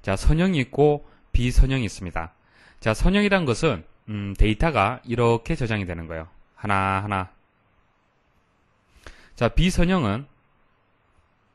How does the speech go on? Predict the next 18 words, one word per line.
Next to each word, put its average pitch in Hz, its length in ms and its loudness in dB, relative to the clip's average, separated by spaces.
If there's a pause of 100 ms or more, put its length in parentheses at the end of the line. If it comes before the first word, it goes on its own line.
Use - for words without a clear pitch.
(320)
자, 101 100 -4
이런 156 300 -2
식으로 160 260 -2
저장되는 101 460 -4
겁니다. 82 380 -14 (2250)
자, 117 100 -8
구조가 175 340 2
조금 170 220 -2
다르죠. 123 460 -4 (380)
어, 92 240 -6
그래서 98 260 -4 (320)
선형과 147 540 0 (180)
비선형의, 123 720 0 (100)
어, 90 160 -8
기본 110 340 0
저장 110 300 -2
구조는 101 400 -4
이렇게 113 540 -2